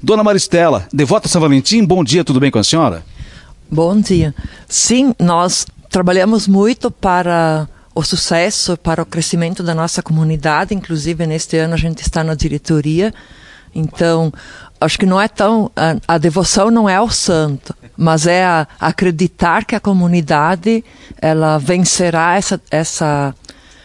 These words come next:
Speaker 2: essa crise humana, ah, do individualismo, porque, ah, o, o comunitário, aquilo que é social, tá, tá bem difícil de, de levar pra frente,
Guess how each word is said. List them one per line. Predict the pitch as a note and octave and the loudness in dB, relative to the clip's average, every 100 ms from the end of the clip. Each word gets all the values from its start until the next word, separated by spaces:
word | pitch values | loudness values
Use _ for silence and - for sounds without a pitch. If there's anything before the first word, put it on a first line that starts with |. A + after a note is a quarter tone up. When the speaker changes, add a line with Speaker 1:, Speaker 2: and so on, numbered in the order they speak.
| - | -6
Speaker 2:
essa | D3 - F3 | -2 0 -2
crise | - F#3 B3 A#3 | 0 2 2 2
humana, | G#3+ F#3 E3 G3 A#3 F3 C3 _ - | 2 2 2 2 2 0 -4 _ -10
ah, | - D3+ | -2 -2
do | D3 E3 | 0 0
individualismo, | E3 D#3 E3 D3 D#3+ D3 D3+ A3 G#3+ E3+ - - - - - | 0 0 -2 0 -2 -2 -2 -2 -2 -4 -8 -20 -20 -20 -8
porque, | D#3+ - D#3+ D#3+ D3+ D3+ D3 - | -8 -6 -2 0 0 -2 -4 -4
ah, | D3+ D3 D3 D3 D3 _ - | -2 0 0 -2 -6 _ 0
o, | D3+ - | 0 2
o | E3 | -2
comunitário, | - F#3+ F#3 F#3 E3+ - E3 D#3 F3+ G3+ F#3 E3 | 0 0 4 4 0 -2 -2 0 2 0 0 0
aquilo | D#3+ F3 E3+ | -2 -2 -2
que | - | -2
é | E3 | -4
social, | - E3 - D#3 E3 | -2 -4 -2 0 0
tá, | E3 F3 D#3 D3 - - - - - - | -2 -2 -2 -4 -12 -20 -20 -20 -10 -4
tá | D#3 | 0
bem | D#3+ | 0
difícil | F3+ F#3 F#3 F3+ - E3+ | 0 -2 0 0 0 -2
de, | D3 C#3+ D3 - _ _ _ _ - | -2 -2 -6 -10 _ _ _ _ -8
de | D3+ D3+ | -2 0
levar | D3+ D3+ D#3 | 0 0 0
pra | - F3 | -2 -4
frente, | - D#3+ E3 A3 - D3 | -2 0 0 0 -4 -10